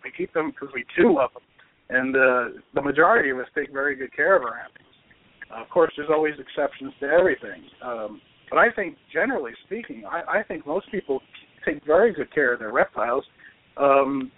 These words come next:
I mean, every once in a while we hear somebody that isn't, of course, but, um,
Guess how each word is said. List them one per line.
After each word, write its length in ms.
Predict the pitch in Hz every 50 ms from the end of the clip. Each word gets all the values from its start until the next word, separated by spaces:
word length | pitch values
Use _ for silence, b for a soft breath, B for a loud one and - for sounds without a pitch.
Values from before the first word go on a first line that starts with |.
| _ _ _ _ _ _ _ _ _ _ -
I 80 | -
mean, 360 | 160 165 160 151 135 95 117 123
every 200 | 196 202 208 214
once 180 | 196 202 202 - -
in 60 | 190
a 40 | 202
while 280 | 208 226 226 214 180
we 120 | 151 151 147
hear 320 | 165 160 156 151 147 139 - -
somebody 260 | 165 156 147 143 147
that 140 | 143 143 160
isn't, 480 | 170 170 165 151 135 123 143 - _
of 120 | - - -
course, 340 | - 143 139 135 156 160 - - -
but, 240 | 143 135 139 - _ _ _ _ _ _ _ _ _ _ _ _ _ -
um, 540 | 113 123 127 127 127 123 123 117 107 104